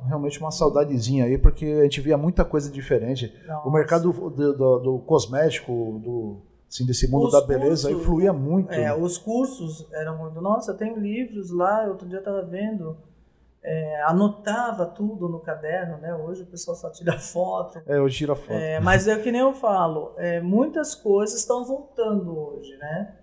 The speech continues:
Speaker 1: Tomara que
Speaker 2: É,
Speaker 1: volte
Speaker 2: espero
Speaker 1: bastante.
Speaker 2: que o, assim, os cursos... é que as pessoas hoje querem as coisas muito rápida.
Speaker 1: É.
Speaker 2: Então não querem ficar mais analisando, né,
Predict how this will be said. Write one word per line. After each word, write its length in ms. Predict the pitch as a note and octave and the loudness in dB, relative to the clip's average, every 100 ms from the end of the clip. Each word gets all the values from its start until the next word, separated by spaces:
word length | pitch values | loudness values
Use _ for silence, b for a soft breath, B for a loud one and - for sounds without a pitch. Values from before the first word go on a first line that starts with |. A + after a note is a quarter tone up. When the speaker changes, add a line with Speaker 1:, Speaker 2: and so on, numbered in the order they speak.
| _ _ _ _ G3+ | _ _ _ _ -2
Speaker 1:
Tomara 260 | A#3+ F3 C#3+ | 2 2 2
que 120 | C3+ | -2
Speaker 2:
É, 20 | A#2+ | 0
Speaker 1:
volte 280 | B2 B2 | 2 2
Speaker 2:
espero 180 | - G3+ | 2 0
Speaker 1:
bastante. 180 | G#3+ A3+ | 2 -2
Speaker 2:
que 60 | A3 | -4
o, 280 | G#3+ G#3 G3+ | -4 -4 -2
assim, 340 | G3 G#3 G3+ | -4 -4 -4
os 160 | G3+ - | -6 -8
cursos... 380 | G#3 A3 A3 | -8 -8 -6
é 60 | G#3 | -6
que 100 | G#3+ | -2
as 80 | A#3 | 0
pessoas 340 | A#3+ A#3 B3 | 0 0 -2
hoje 280 | A#3+ A#3+ - | -2 -8 -8
querem 340 | A3+ A3 A3+ A3 | -4 -4 -4 -4
as 120 | G3+ | -4
coisas 200 | A#3 A3+ | -4 -4
muito 220 | A3+ C4+ | -6 -8
rápida. 680 | - A3+ A3+ G#3 E3 D3+ - _ _ _ _ _ _ _ _ | -8 -8 -8 -8 -8 -10 -10 _ _ _ _ _ _ _ _
Speaker 1:
É. 240 | G#2+ G#2 F#2+ E3 | -4 -4 -4 -10
Speaker 2:
Então 300 | D#3 F3 G3 | -4 -2 -2
não 60 | |
querem 320 | G3 A3 A#4 G#3+ | -2 0 0 -4
ficar 300 | F#3+ F3+ E3 | -4 -2 -2
mais 200 | D#3+ E3 | -4 -8
analisando, 760 | D#3 D3+ D3 D3+ C#3+ B2+ C3+ | -8 -10 -10 -10 -8 -10 -12
né, 520 | C#3 D3 E3+ F#3+ - | -10 -8 -6 -6 -8